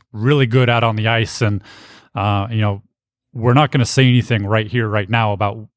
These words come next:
when and where you might see him, how many games he's gonna play this year. But as of right now, sitting here on September thirtieth, things are looking really good for Jonathan Toews. And that's, it's very, uh, it's a welcome sight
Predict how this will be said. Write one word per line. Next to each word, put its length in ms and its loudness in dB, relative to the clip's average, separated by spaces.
when 400 2
and 160 -4
where 180 2
you 140 0
might 180 -2
see 200 -2
him, 240 -2
how 160 -2
many 160 0
games 320 2
he's 100 -4
gonna 140 -4
play 220 2
this 220 -4
year. 140 -6
But 240 -2
as 220 0
of 160 0
right 180 2
now, 220 0
sitting 320 -2
here 240 4
on 220 0
September 480 -2
thirtieth, 640 0
things 220 2
are 100 4
looking 300 -2
really 180 -2
good 180 -2
for 120 -4
Jonathan 400 -4
Toews. 260 -2
And 80 -4
that's, 220 -4
it's 180 -6
very, 500 2
uh, 180 -2
it's 140 -2
a 40 0
welcome 420 0
sight 440 -2